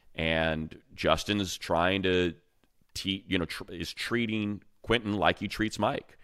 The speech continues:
where he's throwing that ball up there where only a guy who's six-foot-four can go get it. And for whatever reason, Quentin's jumping with one hand. Like, he's, on both the plays, he leaps, and he's only has one <laughs> hand extended.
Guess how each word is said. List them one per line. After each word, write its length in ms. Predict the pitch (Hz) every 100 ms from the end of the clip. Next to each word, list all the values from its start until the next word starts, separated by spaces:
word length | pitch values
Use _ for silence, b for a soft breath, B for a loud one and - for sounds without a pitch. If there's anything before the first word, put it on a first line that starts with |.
| b b b
where 120 | - 82
he's 180 | 95 -
throwing 300 | 95 95 117
that 180 | 117
ball 240 | 107 107 117
up 140 | 135
there 320 | 85 82 90
where 240 | 107 87 82
only 320 | 92 104 113
a 60 | 113
guy 220 | 101 104
who's 120 | 107
six-foot-four 760 | - 110 - - 110 - 131 123
can 160 | 113 104
go 160 | 117
get 200 | 110 127
it. 240 | 98 101 - b b b b - - - - -
And 420 | 98 98 98 95
for 220 | - 95
whatever 340 | 90 95 127 131
reason, 600 | 113 147 - 101 101 101 - -
Quentin's 640 | - 113 131 131 120 - - - - - - -
jumping 540 | - 107 139 113 101
with 160 | 92 67
one 280 | 69 104 120
hand. 420 | 120 123 - - _ _ _ _ _ _ -
Like, 280 | 92 95 95
he's, 380 | 107 107 - - _ - - -
on 140 | 92 90
both 240 | 120 143
the 60 | 107
plays, 480 | 123 135 98 67 -
he 120 | 95
leaps, 680 | 92 117 135 117 - - -
and 200 | - 95
he's 180 | 104 107
only 320 | 117 131 127
has 380 | 113 120 110 -
one 300 | - 95 123
<laughs> 0 |
hand 440 | 120 196 - - 247
extended. 800 | - - - 247 247 71 -